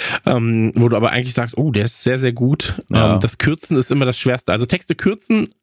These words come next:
Speaker 1: ist weitaus schwieriger als Textlängen.
Speaker 2: Für,
Speaker 1: So.
Speaker 2: für die Person, die ihn geschrieben hat, auf jeden Fall, ja.
Speaker 1: Genau, genau.
Speaker 2: Äh,
Speaker 1: Und,
Speaker 2: das
Speaker 1: ähm,
Speaker 2: Einfachste ist da,
Speaker 1: deswegen
Speaker 2: glaub
Speaker 1: ich
Speaker 2: ich, man hat irgendwie, äh, eine Aufzählung, hat sieben geile Formulierungen und man liebt jede und ist so, "Ja, du brauchst halt maximal zwei an der Stelle, ne?"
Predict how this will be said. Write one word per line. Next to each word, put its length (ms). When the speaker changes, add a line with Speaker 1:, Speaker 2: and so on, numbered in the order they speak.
Speaker 1:
ist 220
weitaus 400
schwieriger 360
als 160
Textlängen. 880
Speaker 2:
Für, 240
Speaker 1:
So. 80
Speaker 2:
für 100
die 120
Person, 420
die 80
ihn 100
geschrieben 400
hat, 160
auf 140
jeden 180
Fall, 300
ja. 160
Speaker 1:
Genau, 280
genau. 240
Speaker 2:
Äh, 280
Speaker 1:
Und, 300
Speaker 2:
das 220
Speaker 1:
ähm, 60
Speaker 2:
Einfachste 400
ist 120
da, 60
Speaker 1:
deswegen 100
Speaker 2:
glaub 160
Speaker 1:
ich 100
Speaker 2:
ich, 100
man 180
hat 140
irgendwie, 320
äh, 40
eine 200
Aufzählung, 580
hat 200
sieben 360
geile 300
Formulierungen 680
und 60
man 140
liebt 260
jede 240
und 80
ist 60
so, 80
"Ja, 80
du 80
brauchst 360
halt 100
maximal 540
zwei 340
an 100
der 100
Stelle, 360
ne?" 220